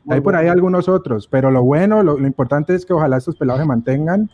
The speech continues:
Speaker 2: que sigan probando y para siempre tener acti-, este tipo de jugadores en el fútbol que sigue atrayendo la atención a, al fútbol europeo.
Speaker 1: Bien, Manuelito, hablemos de negocios un par de minutos antes de cambiar de bloque.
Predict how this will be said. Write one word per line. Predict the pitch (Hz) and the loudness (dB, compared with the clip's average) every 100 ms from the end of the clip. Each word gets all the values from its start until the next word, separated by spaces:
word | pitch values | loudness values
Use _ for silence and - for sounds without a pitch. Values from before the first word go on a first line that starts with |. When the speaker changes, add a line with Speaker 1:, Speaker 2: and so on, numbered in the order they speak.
| _ _ _ _ | _ _ _ _
Speaker 2:
que | 117 | -2
sigan | 123 139 | 0 0
probando | 147 127 120 131 170 | 0 2 2 2 2
y | 156 | 0
para | 135 113 110 | 0 -2 -2
siempre | 113 123 | -2 -2
tener | 143 120 | 0 0
acti-, | 120 - 147 - | 0 -4 -10 -8
este | - | -6
tipo | 139 123 | -4 0
de | 139 | 0
jugadores | 127 110 120 | 0 0 0
en | 131 | 0
el | 117 | -2
fútbol | 123 120 | -2 -4
que | 127 120 | -2 -4
sigue | 113 117 | -2 -4
atrayendo | 123 117 101 107 117 127 127 _ _ | -4 -4 -4 -2 -2 -2 -6 _ _
la | 110 | -6
atención | 110 113 101 107 117 | -2 -2 -4 -2 0
a, | 127 127 | 0 -2
al | 117 107 107 | -2 -4 -4
fútbol | 113 113 | -4 -2
europeo. | 120 101 - 110 - _ _ _ | -2 -4 -8 -10 -10 _ _ _
Speaker 1:
Bien, | 139 143 | -6 -4
Manuelito, | 127 135 147 170 180 | -4 -4 -2 0 -2
hablemos | 156 190 214 | -2 -2 -2
de | 208 | -2
negocios | 147 165 170 180 | -2 -2 -2 -4
un | 185 | -2
par | 190 | -2
de | 180 | 2
minutos | 156 139 143 - | 2 2 -2 -8
antes | - 165 | -6 -6
de | |
cambiar | 156 120 127 | -4 -2 0
de | 135 | 0
bloque. | 135 131 - - | 0 0 -4 -16